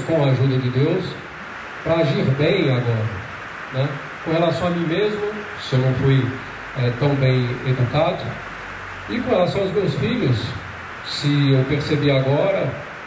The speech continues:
ou mesmo já tinha consciência, ou então percebi agora, uma coisa que eu nem sabia, e que não estou agindo tão bem, é daqui pra frente, né? O que tá feito, tá feito, a gente se arrepende, se foi um pecado, confessa, o que importa é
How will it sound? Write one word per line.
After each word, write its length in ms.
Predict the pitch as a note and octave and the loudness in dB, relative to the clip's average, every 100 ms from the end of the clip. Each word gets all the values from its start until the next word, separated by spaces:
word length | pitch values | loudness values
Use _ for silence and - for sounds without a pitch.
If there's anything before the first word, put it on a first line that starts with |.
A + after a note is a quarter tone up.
| - B2+ | -4 0
ou 80 | B2+ | 2
mesmo 260 | C3+ B2+ | 2 2
já 120 | C3 | 2
tinha 220 | B2+ C3+ C3 | 2 0 0
consciência, 520 | C3 B2 C#3+ F#3+ D#3+ | 0 0 0 0 0
ou 60 | B2+ | 0
então 180 | C3+ C3+ | 0 0
percebi 360 | C#3 - C3 | 0 0 0
agora, 280 | C3 B2 C#3 | 0 2 0
uma 160 | D3 C3 | 0 0
coisa 200 | C3+ B2+ | 0 2
que 40 | |
eu 80 | C3+ | 2
nem 140 | C#3 C#3 | 2 2
sabia, 360 | C#3+ - - - - - - - - | 0 2 0 -2 -8 -10 -12 -10 -4
e 40 | |
que 100 | C3+ | 0
não 120 | D3+ | 4
estou 220 | D3 - D3+ | 4 4 4
agindo 360 | C3+ C#3+ C3+ | 4 2 2
tão 100 | C#3 C3 | 2 0
bem, 200 | A#2 A2+ | 2 0
é 80 | - | 0
daqui 240 | F3 G#3 | 0 0
pra 180 | G3+ C3+ | 2 2
frente, 380 | C3+ A#2 A2 - - - - - - - - - - | 4 2 0 -6 -8 -10 -12 -12 -12 -12 -12 -10 0
né? 140 | C#3+ | 2
O 40 | C3+ | 2
que 100 | D3+ | 2
tá 160 | D3+ C#3+ - | 0 0 2
feito, 320 | C#3+ C3+ - | 2 2 2
tá 120 | B2 A2 | -2 0
feito, 300 | D#3+ F#3 - | 0 0 0
a 60 | C#3 | -2
gente 200 | A#2+ A#2+ | -2 0
se 100 | C3+ | 0
arrepende, 480 | A#2 A#2 C#3 D#3+ - - - - - | 2 2 0 0 -2 -8 -10 -10 -6
se 140 | - | 0
foi 180 | C3+ C#3 | 4 4
um 120 | C3+ | 4
pecado, 400 | C#3 C3 C3+ A#2+ A2+ | 4 2 2 2 0
confessa, 580 | B2+ D3 A#2+ D#3 - - | 0 0 2 2 0 -6
o 800 | - - - - - - - - | -8 -10 -10 -12 -12 -12 -12 -10
que 60 | - | -2
importa 560 | E3+ - E3 F3 - F3+ | -2 2 2 2 0 -4
é 240 | F3 D3 | -2 -4